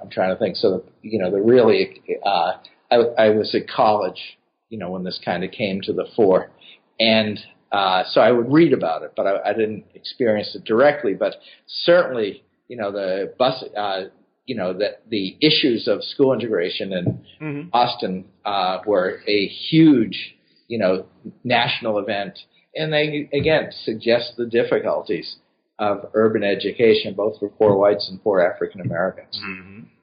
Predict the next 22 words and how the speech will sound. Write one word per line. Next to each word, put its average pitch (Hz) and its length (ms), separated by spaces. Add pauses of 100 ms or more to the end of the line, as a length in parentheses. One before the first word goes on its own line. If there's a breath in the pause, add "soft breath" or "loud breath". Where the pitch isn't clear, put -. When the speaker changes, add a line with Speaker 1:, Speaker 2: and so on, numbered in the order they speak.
(200)
Speaker 1:
You 113 100
know, 85 120
I 98 160
mean, 107 160
on, 110 240
on 120 160
one 127 180
level, 98 440 (240 soft breath)
you - 80
know, 92 100
the, 95 800 (400)
the, 92 220
uh, 82 240 (100)
not 120 360 (240)
condoning 113 520
the 90 120
behavior, 107 520
but, 87 180 (340 soft breath)
you 110 120
know, 90 140
to 113 120
send 110 420